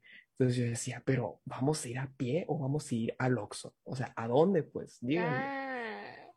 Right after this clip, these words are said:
Speaker 1: Ajá,
Speaker 2: ya,
Speaker 1: pues, o sea,
Speaker 2: a
Speaker 1: yo
Speaker 2: pie era
Speaker 1: como
Speaker 2: un lugar para ti, pues. <laughs> No manches, Cristian.
Speaker 1: Entonces, ya llegaba al Oxxo acá, y yo, "Pues, que no íbamos a ir a pie, pues". O sea, me quedaba así.
Speaker 2: <laughs> Aquí no es pie, es el Oxxo.
Speaker 1: Es el Oxxo acá.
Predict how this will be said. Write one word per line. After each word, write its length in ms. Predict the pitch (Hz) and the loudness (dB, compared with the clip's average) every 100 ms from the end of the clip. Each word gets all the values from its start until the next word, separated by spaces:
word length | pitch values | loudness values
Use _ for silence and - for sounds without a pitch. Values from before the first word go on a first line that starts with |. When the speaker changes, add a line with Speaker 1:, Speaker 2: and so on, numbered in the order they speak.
| - | -4
Speaker 1:
Ajá, 300 | 170 185 220 | 0 4 4
Speaker 2:
ya, 100 | 226 | 4
Speaker 1:
pues, 220 | 143 135 | 2 4
o 40 | 139 | 4
sea, 140 | 151 | 6
Speaker 2:
a 40 | |
Speaker 1:
yo 100 | 143 240 | 6 6
Speaker 2:
pie 260 | 175 170 | 6 4
era 80 | 147 | 4
Speaker 1:
como 60 | 277 | 4
Speaker 2:
un 80 | |
lugar 320 | 269 262 254 247 | 4 6 6 6
para 300 | 262 240 - | 8 6 4
ti, 160 | 233 | 0
pues. 240 | 220 277 277 | 2 4 4
<laughs> 760 | - - - 254 - - - | 0 -6 -4 -4 -4 -14 -6
No 140 | 269 277 | 0 2
manches, 580 | 285 233 220 233 262 349 | 2 4 4 4 4 4
Cristian. 340 | 247 226 220 - | 2 2 2 2
Speaker 1:
Entonces, 240 | 330 - - - _ | -2 -2 -10 -20 _
ya 160 | - 196 | 0 2
llegaba 400 | 202 208 214 214 | 2 2 0 0
al 80 | 208 | 0
Oxxo 280 | 208 - 202 | 0 -2 -4
acá, 200 | - 226 | -2 0
y 40 | |
yo, 80 | 220 | 0
"Pues, 160 | - - | -2 0
que 100 | 247 | 4
no 80 | 247 | 6
íbamos 340 | 262 247 233 | 6 4 4
a 40 | |
ir 60 | 240 | 0
a 60 | 240 | 4
pie, 260 | 240 226 | 6 6
pues". 380 | 220 196 202 - | 4 0 -2 2
O 100 | - | 4
sea, 140 | 175 196 | 4 4
me 140 | 190 | 2
quedaba 320 | - 156 156 - | 2 2 2 0
así. 360 | 285 277 - _ _ - | -2 -4 -4 _ _ -20
Speaker 2:
<laughs> 140 | - | -4
Aquí 240 | 240 - 226 | -2 0 0
no 100 | 277 | 0
es 80 | 269 - | -2 4
pie, 140 | 269 | 4
es 100 | 277 | 6
el 140 | 285 | 4
Oxxo. 420 | 269 269 - - - 285 - | 2 -2 -6 -10 -6 -6 -6
Speaker 1:
Es 220 | 170 - | -4 0
el 140 | 190 | 2
Oxxo 400 | 196 208 - 214 | 2 0 -2 -2
acá. 440 | 190 - 165 151 | -2 -2 -4 -4